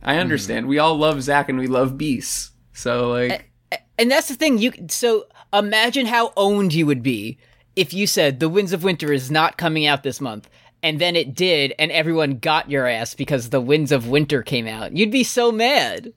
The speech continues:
Speaker 1: I'd be so embarrassed.
Speaker 2: You'd
Speaker 1: I'd
Speaker 2: be
Speaker 1: like,
Speaker 2: so pissed off and embarrassed about that.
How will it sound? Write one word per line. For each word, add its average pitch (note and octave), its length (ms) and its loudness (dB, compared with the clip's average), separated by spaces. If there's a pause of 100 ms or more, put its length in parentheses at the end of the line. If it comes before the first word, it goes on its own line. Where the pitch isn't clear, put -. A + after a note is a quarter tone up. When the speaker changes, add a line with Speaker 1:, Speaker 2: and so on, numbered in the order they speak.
(280)
Speaker 1:
I'd D3+ 120 -6
be F3+ 80 -4
so E3 320 0
embarrassed. C#3 560 2
Speaker 2:
You'd A#3+ 60 2
Speaker 1:
I'd G3+ 40 -2
Speaker 2:
be A#3 160 4
Speaker 1:
like, - 80 -4
Speaker 2:
so A3 240 2
pissed A3 320 -2
off G#3 200 2
and G#3 100 -2
embarrassed G3+ 480 2
about - 260 -12
that. F#2 280 -8